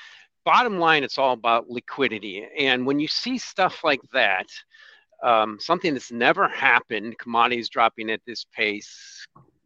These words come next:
P P I dropping at this pace, um, banking crisis, leading em-, economic indicators dropping at the ha-,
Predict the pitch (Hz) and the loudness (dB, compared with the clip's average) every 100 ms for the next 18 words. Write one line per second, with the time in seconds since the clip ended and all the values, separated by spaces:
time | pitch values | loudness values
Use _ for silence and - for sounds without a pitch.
0 | _ - 143 120 123 113 110 123 110 - | _ -12 -12 -8 0 2 2 0 -2 -2
1 | 110 107 - 101 - - 110 101 95 - | -6 -6 -8 -16 -14 -8 -6 -6 -12 -20
2 | - - - - - _ _ 107 104 101 | -20 -20 -20 -20 -20 _ _ -6 -4 -4
3 | 101 101 104 120 - - 135 120 - 127 | -6 -12 -14 -18 -16 -2 0 0 -4 -10
4 | - 135 113 110 - 131 120 113 - 135 | -8 -2 0 0 -6 -8 -8 -8 -4 -2
5 | 170 160 147 151 - 139 147 135 123 - | 2 4 4 4 2 0 0 -2 -2 -4
6 | 135 - 117 104 101 - 113 - 110 120 | -6 -4 -4 -4 -6 -2 -2 -2 -8 -8
7 | 98 | -10